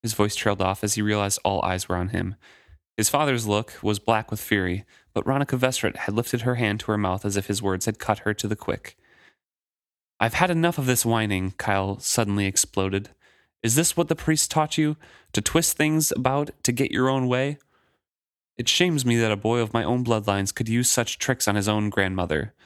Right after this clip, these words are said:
Stand up," he barked, and when Wintrow stared at, up at him wordlessly, he bellowed, "Stand up!"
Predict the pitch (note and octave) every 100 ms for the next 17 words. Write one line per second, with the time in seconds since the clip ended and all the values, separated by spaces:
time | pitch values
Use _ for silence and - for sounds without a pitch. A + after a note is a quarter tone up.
0 | _ - - F3 D3+ A2+ - - F#2+ F2
1 | F#2+ - - G#2 G2+ - - A2+ G#2 G#2
2 | B2+ B2+ B2 - - A2+ G#2+ - A#2 A#2+
3 | A2+ G#2+ A2 A2+ G2+ F#2+ - G#2 A#2 G#2+
4 | G#2 G2+ G2+ - - - - - F3+ E3+
5 | E3 D#3 - C3+ -